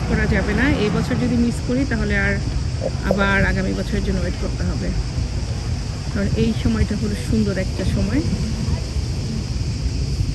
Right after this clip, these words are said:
অদ্ভুত সুন্দর, অদ্ভুত সুন্দর। আমার কাছে এতদিন মনে হতো আমি সুইজারল্যান্ডে গিয়েছিলাম টু থাউজেন্ড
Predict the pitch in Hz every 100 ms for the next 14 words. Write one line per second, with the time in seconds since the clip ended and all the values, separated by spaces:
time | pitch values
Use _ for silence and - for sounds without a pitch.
0 | - - - - - - - - - -
1 | - - - - - - - - - -
2 | 220 185 - 240 - - 220 196 208 277
3 | - - - - - - - - 202 208
4 | 196 247 - 220 196 175 180 214 208 233
5 | 214 - 220 226 208 214 214 220 214 -
6 | 220 208 208 214 214 202 190 208 208 -
7 | 208 214 196 196